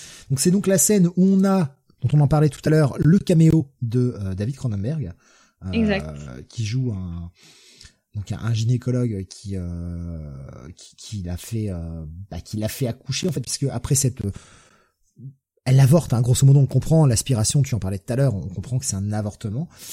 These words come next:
Speaker 2: Mm.
Speaker 1: Et il dit, « Oh, il y a, attention, il y a quelque chose derrière, là. »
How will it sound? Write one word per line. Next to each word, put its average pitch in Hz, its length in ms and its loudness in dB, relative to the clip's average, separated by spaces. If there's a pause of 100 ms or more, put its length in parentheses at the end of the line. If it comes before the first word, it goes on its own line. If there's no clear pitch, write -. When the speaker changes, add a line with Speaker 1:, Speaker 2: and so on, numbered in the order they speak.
(360)
Speaker 2:
Mm. 226 60 -4
Speaker 1:
Et 139 140 2
il 123 80 0
dit, « 180 180 -2
Oh, 269 140 0 (160)
il 226 60 2
y - 20 6
a, 269 60 6
attention, 302 340 0
il 285 40 4
y 262 40 6
a 247 40 2
quelque 247 140 -4
chose 269 240 -4
derrière, 240 340 -2
là. » 262 220 -8